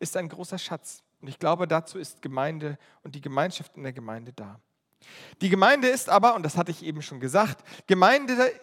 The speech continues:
oder Gemeinschaft ist eben auch das Umfeld, in dem wir verändert werden. Denn erst in Gemeinschaft wachsen wir.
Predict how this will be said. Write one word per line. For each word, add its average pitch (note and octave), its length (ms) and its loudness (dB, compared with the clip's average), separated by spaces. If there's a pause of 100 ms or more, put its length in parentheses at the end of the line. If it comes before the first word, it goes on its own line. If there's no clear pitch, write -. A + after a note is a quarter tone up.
(140)
oder C3 180 -6
Gemeinschaft F3+ 640 0
ist G#3+ 220 -6
eben G#3 180 -8
auch F#3 140 -4
das F3+ 220 -4
Umfeld, F#3+ 540 -6 (180)
in D#3+ 140 -8
dem D#3 220 -2
wir E3 160 -2
verändert C3 540 -6
werden. A2 340 -10
Denn D#3+ 160 0
erst B3 420 -2
in F#3+ 140 -10
Gemeinschaft E3+ 560 -2
wachsen B2+ 380 -10
wir. - 220 -20